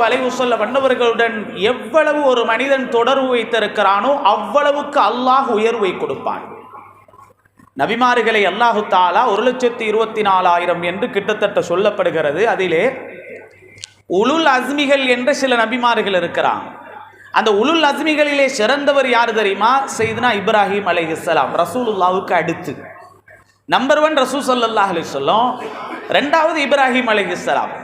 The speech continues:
ஏன் இப்ராஹிம் அலைஹிஸ்ஸலாம் சிறப்பு பெறுகிறார்கள் என்று பார்த்தால்,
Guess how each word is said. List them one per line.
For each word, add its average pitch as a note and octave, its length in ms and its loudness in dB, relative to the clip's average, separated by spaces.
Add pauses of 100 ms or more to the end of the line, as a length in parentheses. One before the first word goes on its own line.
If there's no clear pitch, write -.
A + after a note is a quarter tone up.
ஏன் D4 420 0
இப்ராஹிம் D4+ 680 0
அலைஹிஸ்ஸலாம் C4 580 0
சிறப்பு C#4 460 0
பெறுகிறார்கள் A#3+ 840 2
என்று G3+ 280 0
பார்த்தால், E3 580 2